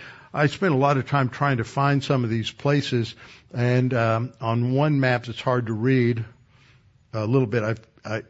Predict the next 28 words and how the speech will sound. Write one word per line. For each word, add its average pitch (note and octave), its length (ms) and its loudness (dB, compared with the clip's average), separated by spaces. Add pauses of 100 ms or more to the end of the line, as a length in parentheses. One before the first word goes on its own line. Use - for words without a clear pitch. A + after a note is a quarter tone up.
have A#2 280 -4
it G2 100 -8
here, G#2+ 500 -4
so - 160 -6
we'll A2 180 -6
look B2+ 220 -4
at G#2+ 180 -2
it. A2+ 160 -8 (440)
Uh, A2 360 0 (320)
A-, E3+ 300 2 (160)
Abel E3 320 2
Keramim C#3+ 760 2
and A#2+ 260 0
Minnith, C3+ 400 0
nobody D3 440 0
knows C3+ 300 2
exactly B2 540 -2
where B2+ 180 0
they B2 140 0
were, A#2 300 0
but A2 200 -6
they're A#2+ 220 0
thought, C#3+ 480 -4 (160)
because A#2+ 380 -2
of A#2 100 -6
the A2+ 100 -6
reference B2 640 -2
here, A2 480 -2